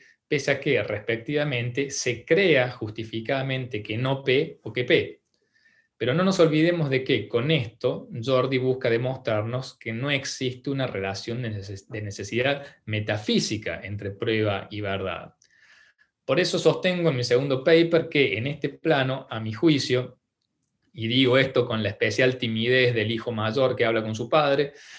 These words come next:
la explicación de Jordi es, en primer lugar, categorialmente errónea, porque intenta probar la inexistencia de una relación de necesidad metafísica entre prueba y verdad de la mano de ejemplos que en me-, que en el mejor de los casos, como dije recién,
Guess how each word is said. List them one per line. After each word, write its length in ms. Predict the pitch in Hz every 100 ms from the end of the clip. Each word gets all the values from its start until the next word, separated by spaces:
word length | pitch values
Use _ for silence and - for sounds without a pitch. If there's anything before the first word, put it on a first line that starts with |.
| - -
la 100 | 113
explicación 540 | 110 135 127 123 147 147
de 120 | 123
Jordi 400 | 143 147 139 131
es, 320 | 139 139 - _ _ -
en 180 | 120 123
primer 300 | 135 160 170
lugar, 640 | 160 160 170 180 180 - _
categorialmente 920 | 127 117 123 120 127 139 139 135 135
errónea, 560 | 131 151 175 160 151 - _ _ _ _
porque 280 | 107 107 110
intenta 480 | 110 135 131 131 120
probar 400 | 117 120 131 139
la 80 |
inexistencia 1000 | 113 110 107 - 113 110 131 120 127 113
de 60 | 110
una 260 | 120 113
relación 580 | 107 110 110 107 127 123
de 80 | 113
necesidad 640 | 107 110 107 113 120 123
metafísica 840 | 117 107 110 104 131 120 113 110 104
entre 260 | 104 107
prueba 440 | 101 - 120 117 110
y 80 | 107
verdad 500 | 104 110 120 120 117
de 100 | 104
la 140 | 104
mano 240 | 113 113
de 80 | 110
ejemplos 380 | 104 123 120 110
que 80 | -
en 80 | 107
me-, 220 | 104 104
que 100 | 113
en 40 |
el 120 | 107 104
mejor 260 | 107 131
de 80 | 120
los 100 | -
casos, 320 | 139 143 -
como 200 | 110 110
dije 160 | 120 117
recién, 400 | 113 123 139